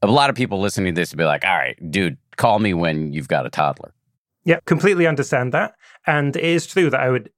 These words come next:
Speaker 2: increase the amount I'm living on if I were to have kids. So the typical expenditure or average expenditure on a child in the United Kingdom over eighteen years is about a hundred and eighty thousand pounds. So it's about ten thousand pounds per child. <laughs>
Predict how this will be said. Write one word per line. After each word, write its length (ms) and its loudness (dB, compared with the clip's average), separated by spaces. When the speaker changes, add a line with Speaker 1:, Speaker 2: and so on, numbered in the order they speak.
Speaker 2:
increase 500 -2
the 100 0
amount 260 0
I'm 140 -4
living 240 -2
on 280 -4
if 140 -2
I 80 2
were 160 2
to 140 -4
have 180 -6
kids. 380 -8
So 540 0
the 80 0
typical 560 0
expenditure 720 -2
or 200 -2
average 320 -2
expenditure 560 -4
on 80 -4
a 40 -8
child 540 -2
in 120 -2
the 80 2
United 320 -2
Kingdom 520 0
over 220 2
eighteen 340 0
years 320 0
is 80 -8
about 240 0
a 40 -6
hundred 260 -4
and 60 -4
eighty 180 -4
thousand 320 0
pounds. 360 -2
So 160 -6
it's 100 -4
about 260 0
ten 200 0
thousand 360 0
pounds 560 -6
per 160 4
child. 520 -2
<laughs> 40 -20